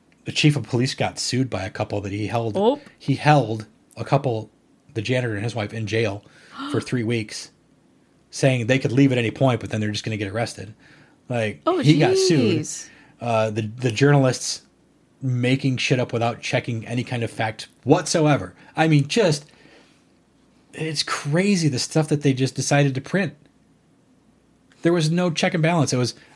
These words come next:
Speaker 1: "Oh, Joe
Speaker 2: This is
Speaker 1: said his asshole was made of chocolate.
Speaker 2: We're gonna say
Speaker 1: Must
Speaker 2: this.
Speaker 1: be true."
Speaker 2: Go ahead, run the papers.
Speaker 1: Run it. Yeah.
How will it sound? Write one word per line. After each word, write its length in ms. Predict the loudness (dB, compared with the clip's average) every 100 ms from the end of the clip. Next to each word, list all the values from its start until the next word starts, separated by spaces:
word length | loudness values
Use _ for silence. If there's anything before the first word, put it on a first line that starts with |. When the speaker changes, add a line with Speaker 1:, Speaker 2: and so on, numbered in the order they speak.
| 0
Speaker 1:
"Oh, 260 | 0 0 _ _ _ _ _ -14 0
Joe 220 | 2 4
Speaker 2:
This 100 | 2
is 60 |
Speaker 1:
said 380 | 2 0 0 -4 -10 -6
his 180 | -2 2
asshole 340 | 2 2 2
was 140 | 2 2
made 200 | 2 2
of 120 | 0
chocolate. 280 | 2 2 4
Speaker 2:
We're 60 |
gonna 80 | 2
say 180 | 4 4
Speaker 1:
Must 140 | 6
Speaker 2:
this. 120 | 4 4
Speaker 1:
be 20 |
true." 220 | 2 2 -2 -2
Speaker 2:
Go 100 | 0
ahead, 240 | 2 0
run 140 | 0 -2
the 60 |
papers. 460 | 0 0 0 -2 2
Speaker 1:
Run 120 | 2
it. 140 | 2 -6 -20 _ _ -2
Yeah. 240 | 0 0